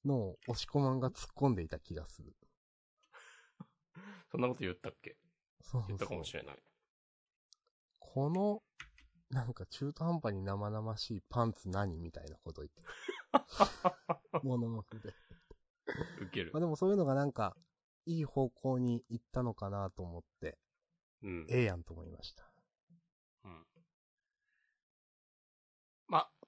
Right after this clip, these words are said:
Speaker 2: わかんないですけどね。
Speaker 1: わかんないっす。
Speaker 2: 本当に。
Speaker 1: まあ一説なのでね、
Speaker 2: うん。
Speaker 1: わかんないっす。はい。
Speaker 2: はい。
Speaker 1: あとはね、君の目で確かめてください。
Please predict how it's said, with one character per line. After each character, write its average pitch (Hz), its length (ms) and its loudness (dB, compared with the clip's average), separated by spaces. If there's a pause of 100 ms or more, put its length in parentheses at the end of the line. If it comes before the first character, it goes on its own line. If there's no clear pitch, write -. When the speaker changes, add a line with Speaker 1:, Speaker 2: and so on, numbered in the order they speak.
(100)
Speaker 2:
わ 135 100 4
か 233 120 6
ん - 20 4
な 185 60 4
い - 20 6
で - 60 -2
す - 40 -16
け - 60 -12
ど 92 80 -14
ね。 156 260 0 (400)
Speaker 1:
わ 107 80 2
か 196 120 4
ん 208 100 6
な 127 80 6
い 107 60 4
っ - 20 0
す。 - 60 -10
Speaker 2:
本 - 40 -14 (380)
当 147 60 -4
に。 - 20 2
Speaker 1:
ま 139 80 2
あ - 80 -8
一 147 120 2
説 - 520 2 (260)
な 107 140 -4
の 87 120 -2
で 82 120 -8
ね、 87 200 -14
Speaker 2:
う - 40 -12
ん。 - 20 2
Speaker 1:
わ 120 60 0
か 165 100 0
ん 127 80 0
な 85 60 -8
い - 20 -12
っ - 60 -16
す。 - 160 -20
は 92 80 -10
い。 - 80 -14 (180)
Speaker 2:
は 90 80 -4
い。 - 160 -8 (640)
Speaker 1:
あ 143 100 0
と 131 120 -2
は 104 80 0
ね、 101 100 -2
君 123 260 0
の 123 100 2
目 127 120 2
で 113 100 0
確 - 200 -4
か 120 100 0
め 107 80 -2
て - 100 -10
く 85 80 -12
だ 87 100 -6
さ - 160 -4
い。 - 80 -2